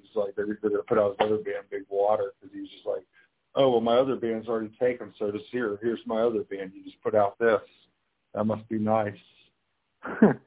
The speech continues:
Speaker 1: It must be nice, Matt Perrin, if you're listening to this.
Speaker 2: <laughs> Some people be like, "Let me put out your band, please."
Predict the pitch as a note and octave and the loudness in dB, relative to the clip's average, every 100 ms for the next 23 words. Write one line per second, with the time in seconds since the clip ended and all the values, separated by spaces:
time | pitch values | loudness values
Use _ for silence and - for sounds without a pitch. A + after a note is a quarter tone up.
0 | _ - A#2 A2 B2 A#2 B2 A#2+ B2+ A2+ | _ -2 0 0 0 0 2 0 -2 -4
1 | A2 - A#2+ A2+ A2+ A2+ A2 A2 A2 A2 | -4 -6 2 2 2 -2 -2 0 2 2
2 | A#2+ A#2 A#2 A#2 A#2 B2 A2+ - _ _ | 0 0 2 2 2 0 -4 -16 _ _
3 | _ _ - C3 - - - - - - | _ _ -8 -6 -8 -12 -14 -20 -20 4
4 | C#3 B2+ C3+ G#2+ A2 G2+ - F3+ F3+ F#3+ | 4 6 4 6 4 2 2 0 4 6
5 | E3+ D#3+ D3+ E3 D#3 C3 F3+ F#3 F#3 | 6 4 2 2 2 4 6 6 6